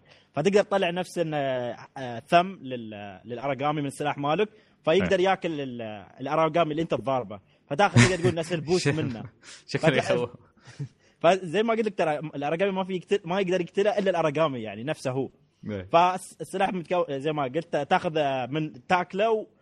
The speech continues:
Speaker 1: وتاخذ منه بفات يعني على أساس تسوي أنت أقوى،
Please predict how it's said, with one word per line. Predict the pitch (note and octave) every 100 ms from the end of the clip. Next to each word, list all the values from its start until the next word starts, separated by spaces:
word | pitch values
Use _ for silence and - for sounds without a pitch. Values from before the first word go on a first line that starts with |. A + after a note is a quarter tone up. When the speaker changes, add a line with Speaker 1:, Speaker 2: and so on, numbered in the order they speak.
| _
Speaker 1:
وتاخذ | G3 G3+ F#3
منه | F#3 D3+
بفات | D3+ - F#3 E3
يعني | C3+
على | B2
أساس | D#3+ -
تسوي | D3 E3 D#3+
أنت | D3+
أقوى، | D3 D3 B2